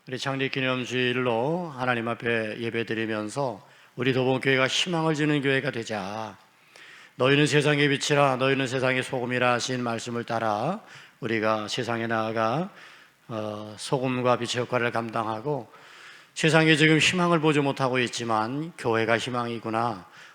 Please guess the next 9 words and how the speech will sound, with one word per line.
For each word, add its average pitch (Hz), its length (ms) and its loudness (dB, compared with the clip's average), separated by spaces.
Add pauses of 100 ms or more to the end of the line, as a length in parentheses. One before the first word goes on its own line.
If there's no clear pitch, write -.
우리 139 120 2
성도들에게 135 720 4
희망이 143 440 -2
있구나 131 500 -4 (300)
하는 120 240 -2
것들을 113 520 0
보여줄 117 420 -2
수 110 180 -4
있는 107 340 -2